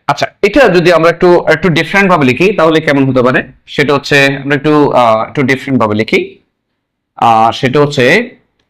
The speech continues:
ব্যাংকে হিসাব খোলায়, হিসাব খোলায় একদিকে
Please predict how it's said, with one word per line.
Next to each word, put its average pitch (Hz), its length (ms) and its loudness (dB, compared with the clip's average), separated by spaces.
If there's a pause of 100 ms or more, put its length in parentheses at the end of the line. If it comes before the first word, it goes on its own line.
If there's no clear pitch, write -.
(3250)
ব্যাংকে 143 680 0 (340)
হিসাব 139 220 0 (100)
খোলায়, 110 360 0 (1120)
হিসাব 131 320 0
খোলায় 131 500 0 (2500)
একদিকে 131 840 0